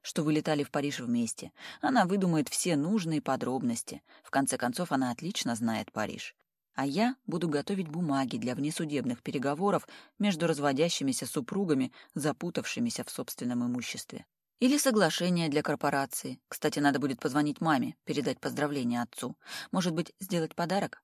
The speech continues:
Пусть знает, что у меня всё хорошо. Купить ему дорогое пошлое кольцо, печатку, он их любит. Или серебряный крест.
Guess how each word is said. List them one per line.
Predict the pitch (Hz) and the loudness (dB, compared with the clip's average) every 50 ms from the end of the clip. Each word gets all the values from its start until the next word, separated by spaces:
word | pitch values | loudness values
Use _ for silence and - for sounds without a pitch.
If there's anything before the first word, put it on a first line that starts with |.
| _ _ - | _ _ 0
Пусть | 202 233 175 | 0 2 4
знает, | 165 185 190 175 135 120 - | 4 4 4 4 2 0 0
что | - - 127 | -4 -4 -2
у | |
меня | 127 127 127 123 | -2 0 -2 -2
всё | - - 139 | -4 -6 -6
хорошо. | - 156 151 160 170 - - - - - - - - - - _ | -4 -2 -2 -2 -2 -4 -6 -8 -8 -12 -16 -20 -20 -20 -10 _
Купить | - 180 - 285 - - | -4 -2 0 0 2 2
ему | 180 151 135 | 2 2 2
дорогое | 131 - 143 135 139 160 151 131 123 - _ | 2 0 0 0 0 0 0 0 -2 -4 _
пошлое | - 165 147 - - 139 135 131 | -2 -2 -2 -2 -2 -4 -6 -4
кольцо, | - - 156 156 - - - - - 170 - _ | -4 -4 -4 -4 -6 -8 -10 -10 -10 -10 -10 _
печатку, | - 175 - 202 160 131 - - - 180 - _ _ | -6 -4 0 2 2 2 0 -2 -10 -14 -14 _ _
он | - 165 156 | 0 0 2
их | 151 - - 160 | 0 0 -2 -2
любит. | 151 127 107 - - - - - - - - - | -2 -2 -2 -4 -8 -12 -16 -16 -16 -16 -10 -2
Или | - 185 175 170 - - | 2 4 4 4 2 0
серебряный | - - - 147 160 - 156 147 131 120 120 | -4 -6 -2 -2 -2 -2 -2 0 -2 -2 -2
крест. | - - 135 143 196 - - | -2 -4 -4 -4 -4 -8 -12